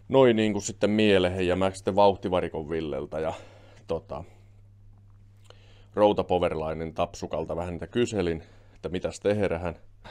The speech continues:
C V-tekki menee kymmen senttiset, menee, ne on oikein kokoiset, oikein kokoiset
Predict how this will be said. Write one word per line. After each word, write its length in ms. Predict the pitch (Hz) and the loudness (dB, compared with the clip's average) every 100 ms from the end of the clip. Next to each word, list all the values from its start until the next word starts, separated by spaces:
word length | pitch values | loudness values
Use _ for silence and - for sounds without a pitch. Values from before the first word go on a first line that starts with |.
| - - | -20 -14
C 240 | - 117 110 | 0 2 4
V-tekki 460 | 98 98 98 95 | 2 0 -4 -4
menee 240 | 98 95 92 | 0 0 2
kymmen 420 | 120 113 98 85 | 2 4 2 0
senttiset, 680 | 82 76 - 76 85 - - - | -6 -10 -14 -16 -18 -20 -20 -14
menee, 340 | 85 80 80 78 | -8 -4 -4 -4
ne 60 | 87 | -2
on 140 | 85 | 0
oikein 400 | 85 87 78 76 | 0 0 -2 -6
kokoiset, 480 | 82 80 82 87 - - - - - - - - - - - | -6 -6 -6 -10 -18 -20 -20 -20 -20 -20 -20 -20 -20 -20 -8
oikein 400 | - 123 113 101 | -2 0 2 2
kokoiset 360 | 92 92 87 | 0 -2 -6